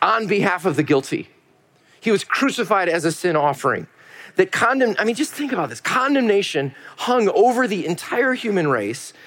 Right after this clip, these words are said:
And in the person of Jesus on the cross, God takes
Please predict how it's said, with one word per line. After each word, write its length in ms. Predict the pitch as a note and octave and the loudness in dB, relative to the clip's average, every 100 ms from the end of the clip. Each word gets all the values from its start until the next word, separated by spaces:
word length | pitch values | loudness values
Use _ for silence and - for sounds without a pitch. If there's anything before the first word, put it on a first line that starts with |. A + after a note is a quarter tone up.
| - - - - | -20 -20 -20 -8
And 260 | F#3+ F#3+ F#3+ E3+ | -2 0 0 0
in 260 | B3+ D4 C#4 | 0 2 2
the 60 | |
person 480 | - A#3+ A3+ - F#3+ | 0 0 0 0 -2
of 140 | E3+ | -2
Jesus 400 | D3+ F3+ F3+ E3+ | -4 -4 -2 -4
on 80 | E3+ | -2
the 80 | D3+ | -4
cross, 460 | - C#3+ A#2+ A#2+ - - - - - _ B2+ | 0 2 2 0 -6 -20 -20 -20 -20 _ 0
God 420 | F3+ F#3+ A3 F#3+ - - | 2 4 2 -2 -12 -14
takes 480 | - - A3 - | -4 0 0 -2